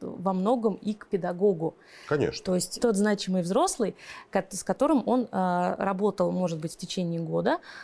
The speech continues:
Speaker 1: а, и, и уже летом продолжает там работу на каких-то программах. А, плюс это, э, для некоторых, э, детей, э, летний вот этот, э, летний период — это знакомство с педагогом. То есть в том числе он понимает, что,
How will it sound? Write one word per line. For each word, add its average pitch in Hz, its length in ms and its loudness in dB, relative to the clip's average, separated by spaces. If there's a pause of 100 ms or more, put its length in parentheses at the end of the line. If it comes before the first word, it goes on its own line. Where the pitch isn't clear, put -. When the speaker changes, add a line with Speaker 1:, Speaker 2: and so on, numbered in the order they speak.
(140)
Speaker 1:
а, 175 300 -2 (200)
и, 196 80 0
и 185 40 2
уже 180 280 -2
летом 254 300 -2
продолжает 175 600 0 (160)
там 165 160 -2
работу 170 360 -2
на 180 60 -2
каких-то 180 400 -2
программах. 175 560 -4 (540)
А, 175 520 2
плюс 294 380 4
это, 220 1080 2
э, 175 40 -2
для 202 120 0
некоторых, 214 500 -4
э, 180 200 -2
детей, 311 520 2
э, 180 280 2
летний 190 360 0
вот 170 120 -2
этот, 170 300 -4
э, 175 340 0
летний 202 320 0
период — 294 440 2
это 247 220 2
знакомство 214 560 0
с - 60 -10
педагогом. 165 600 -2 (140)
То - 60 -6
есть - 140 -8
в - 40 -10
том 180 180 0
числе - 360 0
он 180 160 -2
понимает, 196 520 -2
что, - 280 -4